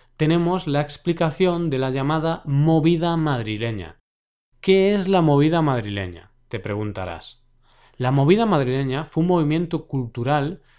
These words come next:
surgido durante los primeros años de la transición de la España posfranquista, que se extendió a casi toda España y se prolongó hasta mediados de los años ochenta.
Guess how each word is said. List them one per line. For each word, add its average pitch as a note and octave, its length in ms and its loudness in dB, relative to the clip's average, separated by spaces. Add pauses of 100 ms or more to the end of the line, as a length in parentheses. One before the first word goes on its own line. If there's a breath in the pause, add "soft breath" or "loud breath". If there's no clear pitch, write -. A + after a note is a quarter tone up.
surgido D#3+ 720 -2
durante C3 480 -4
los B2 160 -4
primeros D3 460 -2
años F3 320 -2
de C#3+ 80 0
la B2+ 140 -2
transición C3 680 -2
de D#3+ 100 0
la C3 80 0
España F3 560 -4
posfranquista, A#2+ 960 -8 (340)
que C#3+ 100 -4
se C#3+ 140 0
extendió D#3+ 540 0
a F#3+ 100 -2
casi B2+ 220 -6
toda D3 200 0
España D#3+ 640 -4
y D3+ 140 -2
se C#3+ 180 -2
prolongó C#3+ 760 0
hasta A#2+ 360 -8
mediados D3 640 0
de C3 200 -2
los A#2 220 -4
años C#3+ 320 -4
ochenta. B2+ 480 -6